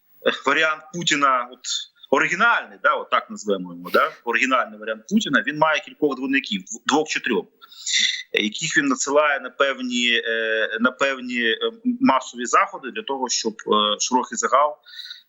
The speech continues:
е, не міг розрізнити і не міг запідозрити про те, що Путін хворий, або він собою не володіє,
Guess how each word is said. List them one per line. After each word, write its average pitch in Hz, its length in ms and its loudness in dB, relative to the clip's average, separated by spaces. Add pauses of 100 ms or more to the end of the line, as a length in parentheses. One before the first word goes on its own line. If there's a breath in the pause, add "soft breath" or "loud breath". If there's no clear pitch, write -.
е, 107 440 0
не 110 80 0
міг 120 220 2
розрізнити 120 520 0
і - 20 4
не 113 100 -2
міг 117 120 -4
запідозрити 110 520 -2
про 113 100 -8
те, 135 100 2
що - 220 -4
Путін 110 200 2
хворий, 160 420 2 (640 loud breath)
або 117 140 2
він 117 100 -4
собою 117 340 -2
не 113 80 -2
володіє, 120 680 0